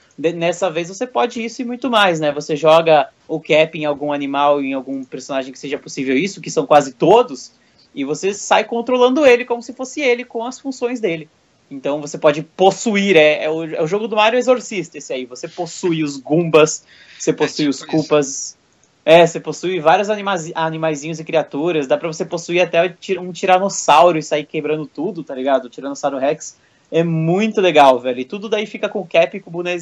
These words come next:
Speaker 1: e com o bigodinho do Mario, tudo que você possui. E isso é extremamente necessário pra você progredir no jogo,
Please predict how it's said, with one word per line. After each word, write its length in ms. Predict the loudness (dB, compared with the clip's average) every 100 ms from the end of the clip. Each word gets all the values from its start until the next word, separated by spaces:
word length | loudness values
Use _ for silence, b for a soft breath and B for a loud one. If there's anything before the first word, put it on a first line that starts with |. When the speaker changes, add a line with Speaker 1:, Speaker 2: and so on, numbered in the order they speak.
| -8
Speaker 1:
e 200 | -8 -8
com 100 | -8
o 40 |
bigodinho 440 | -6 4 4 4 -8
do 80 |
Mario, 300 | 0 2 2
tudo 160 | -2 -12
que 60 | -14
você 180 | -18
possui. 480 | -14 -14 -12 -10 -10 _ _ _ _ _ _ b b b _
E 760 | 4 6 4 2 2 0 2
isso 160 | 0 4
é 60 | 4
extremamente 540 | 4 2 2 0 -2
necessário 440 | -2 0 2 2
pra 120 | 2 -2
você 180 | -6
progredir 460 | -8 -6 -6 -6 -8
no 100 | -8
jogo, 480 | 0 6 6 6